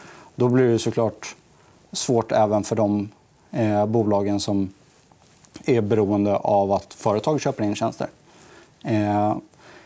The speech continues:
hälsovårdssektorn skulle å andra sidan, eh, gynnas lite i ett sånt läge. För om då konjunkturen sviktar ännu mer, då blir det lite av en säker hamn.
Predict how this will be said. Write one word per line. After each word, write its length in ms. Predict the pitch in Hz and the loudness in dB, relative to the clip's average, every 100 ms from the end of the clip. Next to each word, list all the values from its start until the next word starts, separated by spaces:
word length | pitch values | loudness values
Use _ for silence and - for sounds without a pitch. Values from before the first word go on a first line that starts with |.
| _ | _
hälsovårdssektorn 1080 | - 139 127 135 131 113 165 170 - 170 151 | -4 -2 0 0 0 0 -2 -2 0 2 2
skulle 360 | 151 147 135 127 | 0 0 2 2
å 120 | 120 | 2
andra 220 | 117 117 | 2 2
sidan, 440 | 123 123 107 104 131 - - | 0 0 0 -2 -6 -12 -6
eh, 400 | 110 107 104 101 - | -2 2 2 0 -2
gynnas 500 | 147 127 113 123 - | 0 2 4 2 0
lite 280 | 135 104 - | 0 0 0
i 20 | |
ett 100 | 104 | -2
sånt 220 | - 104 110 | -2 -2 0
läge. 300 | 101 104 113 - | -2 -2 -8 -10
För 220 | - 113 | -2 0
om 200 | 113 113 | 2 2
då 280 | 110 120 120 123 - | 2 2 0 -4 -14
konjunkturen 540 | - 123 120 113 113 107 | -4 0 0 2 0 0
sviktar 300 | - 107 117 | -2 -2 -2
ännu 280 | 117 113 131 | 0 2 2
mer, 280 | 110 107 113 - - - | 2 0 -4 -12 -20 -8
då 80 | 113 | 0
blir 180 | 123 | 2
det 140 | 113 110 | 4 2
lite 240 | 104 - | 2 0
av 100 | 104 | 0
en 100 | 104 | 0
säker 360 | - 98 95 113 | -2 -2 -2 -2
hamn. 340 | 123 104 123 | 0 -2 -4